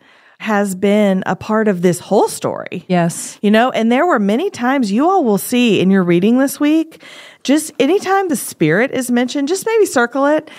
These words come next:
Speaker 1: And I
Speaker 2: Yes.
Speaker 1: think you're gonna be surprised at how many times the Spirit is named.
Speaker 2: Mm-hmm.
Speaker 1: Um, and then I think that also using our readers' imagination, like, we can think, "Oh, the Spirit isn't just present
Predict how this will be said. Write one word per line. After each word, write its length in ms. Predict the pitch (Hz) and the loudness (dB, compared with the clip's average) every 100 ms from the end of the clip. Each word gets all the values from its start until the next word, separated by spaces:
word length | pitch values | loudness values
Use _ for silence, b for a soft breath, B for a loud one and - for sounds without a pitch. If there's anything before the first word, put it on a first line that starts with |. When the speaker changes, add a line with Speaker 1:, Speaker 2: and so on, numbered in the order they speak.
| B | B
Speaker 1:
And 180 | 185 269 | 2 2
I 40 | 277 | 2
Speaker 2:
Yes. 100 | 277 | 0
Speaker 1:
think 160 | 311 | -2
you're 100 | 359 | -2
gonna 160 | 349 285 | -2 0
be 140 | 254 | 0
surprised 920 | 254 226 - - 277 330 208 160 175 | -2 -4 -6 -4 -2 0 0 0 -4
at 100 | - | -8
how 300 | 180 208 208 | -6 -2 0
many 340 | 190 165 185 214 | 0 0 0 -2
times 680 | - 214 214 269 349 349 B B B - | -4 -2 0 -2 -4 -10 B B B -6
the 80 | |
Spirit 640 | 185 - - 175 185 240 - | -6 -4 -2 2 2 0 -2
is 180 | 185 170 | -4 -2
named. 640 | 165 156 151 160 220 320 339 - | 0 0 0 0 0 0 -2 -2
Speaker 2:
Mm-hmm. 460 | 175 143 156 156 160 | -2 0 0 0 2
Speaker 1:
Um, 260 | 208 196 185 _ | 2 0 -4 _
and 240 | 220 220 214 | -2 2 2
then 220 | 226 220 | 2 2
I 100 | 208 | 0
think 240 | 202 233 214 | -2 -4 -2
that 180 | 190 - | -2 0
also 520 | 202 302 - 170 180 | -2 0 -2 0 0
using 520 | 175 175 180 214 190 | 0 -2 0 0 2
our 320 | 170 165 170 | 2 2 0
readers' 840 | 170 180 196 175 170 180 180 - - - | 0 0 0 0 0 -2 -4 -10 -8 -2
imagination, 960 | 175 175 175 180 160 180 - 160 107 | 0 2 0 -2 0 -2 0 -2 0
like, 300 | 180 175 - B B B | 0 -2 -4 B B B
we 140 | 196 | -4
can 240 | 190 196 180 | -2 -2 -2
think, 500 | 185 175 165 - _ _ _ _ - | -2 -2 -4 -8 _ _ _ _ -6
"Oh, 540 | 302 202 - - 190 - _ _ _ _ - | -4 -2 -4 -6 -10 -14 _ _ _ _ -8
the 100 | 202 | -6
Spirit 480 | - - 311 370 - | -6 -4 -2 -2 0
isn't 400 | 208 208 202 165 | -2 -2 -4 -4
just 440 | 175 185 170 - | 0 0 -2 -10
present 500 | - 190 180 151 143 | -4 -2 0 -2 -4